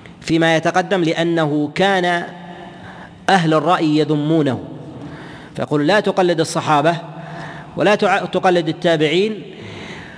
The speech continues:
فيميلون إلى الأخذ بالرأي، فكانوا يقدمون الرأي على قول أهل الأثر من الصحابة والتابعين.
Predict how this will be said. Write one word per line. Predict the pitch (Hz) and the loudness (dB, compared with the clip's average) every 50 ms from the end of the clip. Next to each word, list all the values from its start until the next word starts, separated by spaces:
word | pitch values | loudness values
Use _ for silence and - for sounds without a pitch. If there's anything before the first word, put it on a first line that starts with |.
| - - | -20 -12
فيميلون | - - 151 160 160 165 165 165 170 165 170 170 196 220 226 208 | -6 0 2 4 4 4 4 4 4 4 4 4 4 4 4 4
إلى | 190 165 170 170 165 160 | 2 2 2 2 2 2
الأخذ | 165 160 196 - - 156 156 | 2 2 0 -2 0 0 0
بالرأي، | 147 151 143 147 165 151 139 139 | 2 2 2 2 2 2 0 0
فكانوا | 139 156 143 147 180 180 175 170 165 | -2 -2 0 2 2 2 2 2 0
يقدمون | 160 160 175 160 147 147 156 160 180 185 175 165 | 0 0 0 -2 0 0 0 0 2 0 2 0
الرأي | 156 147 165 190 190 214 220 214 - - | 0 2 2 2 2 0 0 -2 -4 -2
على | 135 139 156 151 151 147 151 | 0 2 2 2 2 0 2
قول | 185 190 180 165 151 156 | 0 0 2 2 0 0
أهل | 170 160 147 143 147 | 0 0 0 2 0
الأثر | 151 170 170 156 156 143 127 - - - - - - - - - - - - - - - - - - - - - - - - - - - | 2 0 0 2 2 0 0 -2 -8 -12 -14 -14 -16 -16 -16 -14 -14 -14 -16 -16 -16 -18 -18 -18 -18 -18 -18 -20 -20 -20 -20 -12 -4 -2
من | 143 151 | 2 2
الصحابة | 156 - - 156 120 156 170 160 151 147 | 2 2 0 -2 2 4 4 4 4 2
والتابعين. | 147 135 143 - 139 131 127 139 123 120 110 | 0 0 0 -2 -2 0 0 0 -2 -2 -4